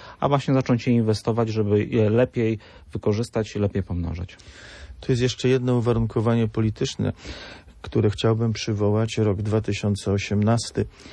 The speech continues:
Speaker 2: jakże radosny dla nas Polaków rok, bo to rok stulecia odzyskania niepodległości, ale z punktu widzenia politycznego jest to jednak rok wyborczy,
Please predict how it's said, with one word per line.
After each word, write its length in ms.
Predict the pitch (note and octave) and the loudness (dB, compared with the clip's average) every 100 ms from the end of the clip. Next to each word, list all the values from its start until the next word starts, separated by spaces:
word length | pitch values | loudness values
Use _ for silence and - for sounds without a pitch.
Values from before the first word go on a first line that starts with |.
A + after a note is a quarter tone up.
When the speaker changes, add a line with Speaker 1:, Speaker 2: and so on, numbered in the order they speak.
| - - - | -20 -20 -2
Speaker 2:
jakże 340 | A#2+ G#2+ A2 A2 | 0 2 4 4
radosny 440 | G#2+ C#3+ C#3+ A2+ | 6 4 2 -2
dla 160 | G2+ G2 | 0 0
nas 200 | F#2+ - | -2 -2
Polaków 440 | G2 G2 - G2+ | -2 0 -2 -2
rok, 180 | G#2 G#2 | -2 -2
bo 140 | A2 | -4
to 160 | - F#2 | -4 -2
rok 180 | F2+ - | -2 -6
stulecia 440 | - G#2+ G2 G2+ | -2 0 0 0
odzyskania 520 | G#2 A2 - G#2+ G#2+ | -2 -4 -4 0 0
niepodległości, 800 | G#2 - F#2+ G2 G#2 C3 - - - - - - _ | 0 -2 -2 0 0 -2 -4 -12 -12 -14 -20 -20 _
ale 200 | A2+ G#2 | 2 2
z 60 | G2+ | 2
punktu 360 | A#2 A#2 A#2+ | 0 0 2
widzenia 360 | G#2+ A2 A#2+ A2+ | 0 2 2 4
politycznego 720 | - A2 A2 A#2 - B2 A#2 | 2 2 0 -4 -2 0 2
jest 140 | A2+ | 2
to 100 | - | 4
jednak 260 | A2 A2+ G2+ | 2 4 2
rok 180 | G#2 G#2+ | 2 2
wyborczy, 560 | G#2+ G#2 G#2+ F#2 - | 2 4 2 0 -6